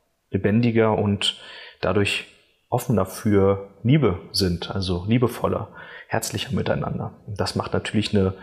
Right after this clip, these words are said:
erfülltere, tiefere, innigere Verbindung. Und genau, wir wollen dich jetzt teilhaben lassen daran, wie das dazu gekommen ist. Und wie bei fast allen großen Veränderungen im Leben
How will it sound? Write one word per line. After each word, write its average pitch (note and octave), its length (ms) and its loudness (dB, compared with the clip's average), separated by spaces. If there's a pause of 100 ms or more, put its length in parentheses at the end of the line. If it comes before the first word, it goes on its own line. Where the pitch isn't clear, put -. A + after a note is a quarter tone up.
(320)
erfülltere, A2+ 560 0
tiefere, F#2 680 -2
innigere G2+ 420 4
Verbindung. G2+ 640 0 (600)
Und - 440 -4 (160)
genau, G2+ 320 0 (300)
wir F2+ 140 0
wollen F#2+ 140 2
dich G2 100 -4
jetzt - 180 -6
teilhaben G2+ 400 0
lassen G2 240 -2
daran, G2 400 0 (580)
wie G#2 140 0
das G2 240 2
dazu - 320 -2
gekommen G2 400 0
ist. - 320 0 (800)
Und G2 160 -4
wie G#2+ 100 4
bei F#2 160 2
fast - 320 -4
allen A2 240 2
großen A2+ 340 2
Veränderungen G2 540 2
im F#2 40 4
Leben B2 400 2